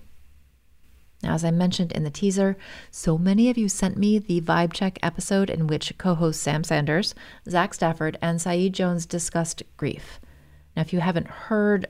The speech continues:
that conversation, look for Vibe Check wherever you get your podcast so you can hear it, but you definitely don't need to have heard that conversation with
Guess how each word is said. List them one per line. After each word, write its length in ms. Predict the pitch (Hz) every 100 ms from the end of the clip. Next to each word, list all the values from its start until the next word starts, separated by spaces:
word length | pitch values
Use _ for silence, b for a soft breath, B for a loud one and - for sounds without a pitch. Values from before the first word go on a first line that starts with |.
| -
that 460 | 156 156 147 - b b b b -
conversation, 760 | - 165 156 139 147 143 147 139 B B
look 200 | 185 208
for 160 | - 240
Vibe 320 | 190 175 165
Check 280 | - 208 -
wherever 260 | 170 160
you 120 | 165 143
get 120 | -
your 80 | 143
podcast 480 | - 180 - 185
so 120 | - 147
you 80 |
can 140 | 143 143
hear 220 | 147 190
it, 120 | 185
but 120 | -
you 100 | 185
definitely 420 | 175 208 240 247 277
don't 220 | 226 -
need 180 | 190 -
to 80 |
have 240 | 175 156 -
heard 540 | - - 247 247 208 - -
that 180 | 170
conversation 720 | - 147 147 139 139 139 139 -
with 280 | 143 147